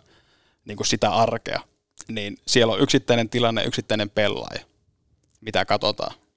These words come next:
Ei niinkään sitä, miten se viisikko ratkaisi ton tilanteen, vaan se yksi tilanne, yksi pelaaja, miten ratkaisi tilanteen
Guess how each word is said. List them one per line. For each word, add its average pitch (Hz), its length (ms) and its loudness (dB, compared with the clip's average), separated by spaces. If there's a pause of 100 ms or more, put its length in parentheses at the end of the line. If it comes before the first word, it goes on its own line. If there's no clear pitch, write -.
(380)
Ei 120 180 4
niinkään 117 440 2
sitä, 110 200 0
miten 110 220 2
se 110 140 -2
viisikko 113 440 -4
ratkaisi 98 340 -4
ton 92 140 -6
tilanteen, 82 480 -6
vaan 90 180 0
se - 100 -2
yksi 104 260 -4
tilanne, 107 440 0
yksi 107 200 -10
pelaaja, 98 500 -4 (500)
miten 107 440 -2 (140)
ratkaisi - 400 0
tilanteen 90 540 -4